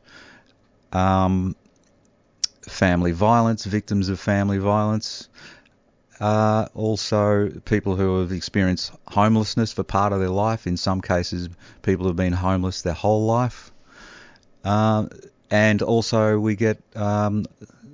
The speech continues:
some fellas who come into us, uh, from prison as well. They'll be bailed, bailed to us from prison. Uh, yeah, that's, that's the, the main sort of areas that come to us.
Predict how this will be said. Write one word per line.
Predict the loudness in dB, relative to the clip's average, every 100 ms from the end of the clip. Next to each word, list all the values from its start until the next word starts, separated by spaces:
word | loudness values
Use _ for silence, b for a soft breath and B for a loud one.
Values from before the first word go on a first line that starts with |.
| -20 -12
some | -6 -4 -2 2 4 4 2 -2
fellas | 0 0 2 0
who | -2 -6
come | -4 -4 -2
into | -2 -2 -4
us, | -4 -8 -6
uh, | -4 -4
from | -2 -4 -2
prison | -2 -2 -2
as | -4 -4
well. | -4 -2
They'll | -4
be | -4 -6
bailed, | -4 -4 -6 -12 -2
bailed | 0 0 -2
to | -6
us | -8 -6
from | -8 -6
prison. | -6 -4 -6 -10 B B B B B B B B _ _ _ _ _ b b b b -12
Uh, | -4 -2 -2 -2 -4 -6 _ -20 -14
yeah, | -6 0 0
that's, | 0 -4 -6 -4
that's | -4 -4
the, | -4 -4
the | -2
main | 2 2 2 0 -2 -6 -12 -18 -4
sort | 0
of | 0 0
areas | 2 2 2 -2
that | -6 -6
come | -4 -4
to | -4
us. | -4 -6